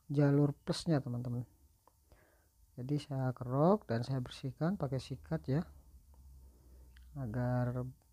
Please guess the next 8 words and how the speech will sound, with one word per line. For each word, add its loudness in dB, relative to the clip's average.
benar-benar 0
bersih 2
ya 2
teman-teman -4
ya. -
Jadi -6
saya -4
kerok -2